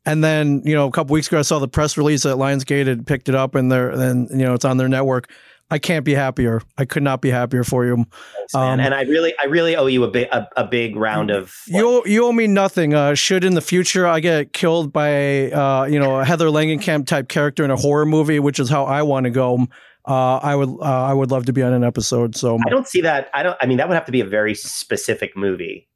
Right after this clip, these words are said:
Speaker 1: Sure, but, uh, something, you know, we all have dreams,
Speaker 2: If
Speaker 1: right?
Speaker 2: that's
Speaker 1: So
Speaker 2: your
Speaker 1: that's
Speaker 2: archetype.
Speaker 1: that's
Speaker 2: Uh, I don't know. That's a weird,
Speaker 1: <laughs>
Speaker 2: that's okay. Good. No, I
Speaker 1: That
Speaker 2: don't yuck people's yums. That's
Speaker 1: Yeah.
Speaker 2: totally legitimate. He wants to be a final girl.
Speaker 1: Uh, m-, more or less, except, uh,
Speaker 2: I mean,
Speaker 1: yeah, I
Speaker 2: you're
Speaker 1: don't
Speaker 2: my final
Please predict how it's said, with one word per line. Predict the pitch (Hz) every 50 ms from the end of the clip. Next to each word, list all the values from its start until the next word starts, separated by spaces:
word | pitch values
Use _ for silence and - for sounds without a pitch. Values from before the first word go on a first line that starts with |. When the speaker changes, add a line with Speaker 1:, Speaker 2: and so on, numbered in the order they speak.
| _ _ -
Speaker 1:
Sure, | - - 240 185 147 127 113 110 - -
but, | 151 143 135
uh, | 143 139 139 135
something, | - - 165 151 143 - 160 151 156
you | 185 190
know, | 185 175 160
we | 175 190
all | 196 185 196
have | 190 175 -
dreams, | - 180 175 151 123 120
Speaker 2:
If | 123
Speaker 1:
right? | 131 127 127 135
Speaker 2:
that's | 131 - -
Speaker 1:
So | 247 135 131
Speaker 2:
your | 131 131
Speaker 1:
that's | 139 156 196
Speaker 2:
archetype. | 208 202 - - 147 123 117 117 - - - - _ _ - -
Speaker 1:
that's | 127 127 123 - -
Speaker 2:
Uh, | - 135 131 135
I | 135 143
don't | 170 151
know. | 151 165 170 147 123 117
That's | 120 135 - -
a | 151
weird, | 123 104 104 123 131 135 139 139 135 - -
Speaker 1:
<laughs> | -
Speaker 2:
that's | - - - - -
okay. | - 262 - 311 330 - 415 403 - - _ -
Good. | - 440 480 466 - - - - - - -
No, | - 151 185
I | 185 190
Speaker 1:
That | 262
Speaker 2:
don't | 277 226
yuck | 202 190 185
people's | - 185 - - 143 117
yums. | 120 127 156 170 143 160 165 156 135
That's | 151 156 - - 165
Speaker 1:
Yeah. | 147 127 123 113 113 123 135 - _ _ - - - - -
Speaker 2:
totally | - 160 165 165 156
legitimate. | 135 123 123 131 139 139 120 110
He | 139 143
wants | 151 156 -
to | 175
be | 160 160
a | 151
final | - - 147 165 - 135 123
girl. | 107 95 87 - - - - _ - - -
Speaker 1:
Uh, | 185 175 -
m-, | 240 240 240 240
more | 208 220 240 214
or | 175 160
less, | 147 147 143 -
except, | 165 135 - - 156 139 - -
uh, | 143
Speaker 2:
I | 135
mean, | 135 -
Speaker 1:
yeah, | 143
I | 143
Speaker 2:
you're | 143
Speaker 1:
don't | 143 139
Speaker 2:
my | 139 135 - -
final | 120 113 110 107